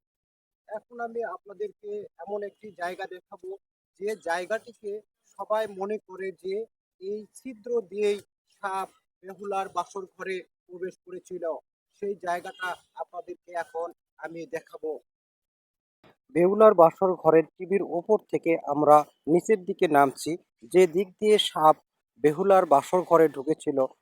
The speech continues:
ঠিক সেই জায়গা দেখানোর জন্য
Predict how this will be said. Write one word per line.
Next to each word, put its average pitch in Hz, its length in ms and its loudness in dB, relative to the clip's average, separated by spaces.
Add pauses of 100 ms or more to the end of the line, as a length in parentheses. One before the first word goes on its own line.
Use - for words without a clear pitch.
(220)
ঠিক 190 160 -4
সেই 196 460 2
জায়গা 143 480 6 (240)
দেখানোর 131 500 -2
জন্য 120 380 -4